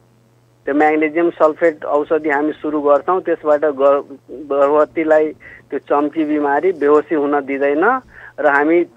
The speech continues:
सँगै तपाईँको प्रेसर कन्ट्रोल हुने डेपिन औषधि दिन्छौँ र यदि टाइम पुगिसकेको रहेछ भने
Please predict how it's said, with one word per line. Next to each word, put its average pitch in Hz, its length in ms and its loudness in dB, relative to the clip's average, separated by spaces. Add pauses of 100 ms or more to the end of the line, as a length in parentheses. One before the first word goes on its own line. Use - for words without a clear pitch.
(340)
सँगै 160 360 4
तपाईँको 156 520 2
प्रेसर 160 600 0
कन्ट्रोल 151 480 2
हुने 120 260 -4 (460)
डेपिन 151 340 2
औषधि 143 420 -2
दिन्छौँ 147 540 -4 (340)
र 156 460 8 (580)
यदि 156 440 4 (920)
टाइम 180 260 4
पुगिसकेको 180 600 2
रहेछ 151 240 2
भने 151 540 0